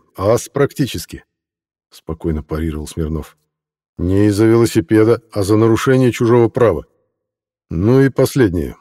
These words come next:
Что нам нужно, а что нет, совсем не тебе решать. Ещё какие-нибудь претензии?» Вид у Краснова был растерянным, и цели не добился, и сказать в ответ нечего. Его взгляд блуждал где-то в небесах,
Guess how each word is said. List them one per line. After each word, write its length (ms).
Что 400
нам 240
нужно, 320
а 40
что 200
нет, 300
совсем 420
не 100
тебе 240
решать. 420
Ещё 300
какие-нибудь 500
претензии?» 560
Вид 380
у 60
Краснова 480
был 180
растерянным, 680
и 80
цели 340
не 100
добился, 460
и 20
сказать 400
в 60
ответ 260
нечего. 380
Его 200
взгляд 320
блуждал 400
где-то 220
в 20
небесах, 600